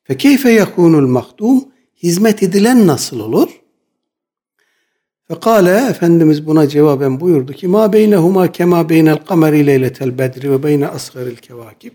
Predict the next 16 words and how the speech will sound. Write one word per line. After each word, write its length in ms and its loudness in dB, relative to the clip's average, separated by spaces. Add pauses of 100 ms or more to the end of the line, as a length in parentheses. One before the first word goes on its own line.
(440)
Aralarındaki 800 -2
fark, 460 -4 (1200)
dolunay 520 4
gecesi 640 0
ayın 340 2
parlaklığıyla 1300 -2 (280)
gökyüzündeki 1080 -2
en 280 0
küçük 440 -14
yıldızın 560 0
parlaklığı 640 -8
gibidir. 560 -20 (240)
Aralarındaki 640 -8
fark 300 -14 (640)
budur. 220 -10 (2500)
Efendim, 680 -6